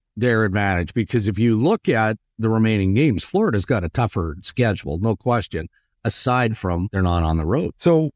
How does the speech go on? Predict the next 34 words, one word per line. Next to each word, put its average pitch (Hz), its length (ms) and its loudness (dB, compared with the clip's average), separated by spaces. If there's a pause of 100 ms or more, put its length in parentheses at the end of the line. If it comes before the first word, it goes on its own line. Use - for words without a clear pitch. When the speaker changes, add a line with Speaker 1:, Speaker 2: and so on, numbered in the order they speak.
(240)
Speaker 2:
go 143 140 2
back 185 260 0
a 139 60 -2
couple 156 360 0
of 123 60 2
months, 135 460 0 (100)
and 120 480 2
for 127 120 4
some 180 360 4
reason, 127 360 2
Florida 139 500 0
had 127 320 0 (340)
a 113 100 -2 (120)
crazy 180 680 2
amount 139 380 2
of 113 80 0
games 113 580 2
at 113 180 2
home. 120 460 0 (380)
And 123 420 2
in 135 120 2
the 120 100 2
last 156 400 0
two 147 160 2
months, 147 360 0 (520)
I 139 80 2
wanna 160 320 2
say 151 240 2
they 135 160 2
left 131 320 0
the 107 80 -4
state 131 340 2
of 101 80 0
Florida 120 480 2